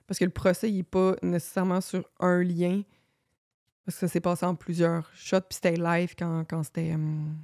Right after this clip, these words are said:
quand c'était en ligne. Euh, le documentaire que j'ai écouté, c'est Death by Fame, saison un, épisode un. Wikipédia, people point com, deadline point com, The Sun point com, euh, L A Times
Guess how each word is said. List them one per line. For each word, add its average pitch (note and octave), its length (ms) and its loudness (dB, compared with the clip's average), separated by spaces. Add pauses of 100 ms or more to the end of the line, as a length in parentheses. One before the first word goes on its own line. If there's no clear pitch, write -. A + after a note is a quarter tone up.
(460)
quand E3+ 140 -2
c'était D#3+ 180 -4
en D#3 80 2
ligne. G#3 240 2 (640)
Euh, F3 640 4
le F3+ 120 4
documentaire F#3 500 2
que A#3+ 100 4
j'ai F#3 100 2
écouté, G#3 200 0
c'est G#3 160 2
Death F#3 500 2
by F3+ 220 6
Fame, F3+ 580 4
saison E3+ 500 2
un, G3 140 2 (160)
épisode E3+ 460 2
un. F#3+ 160 2 (880)
Wikipédia, A#3 800 6
people A3 300 6
point F#3+ 200 2
com, G3+ 280 4
deadline F#3+ 440 4
point F3+ 200 0
com, F3+ 300 2
The D#3+ 120 -2
Sun G#3 440 2
point G#3 200 0
com, G#3+ 280 2 (120)
euh, E3+ 160 2 (100)
L G#3 180 4
A G#3 100 2
Times G3+ 360 2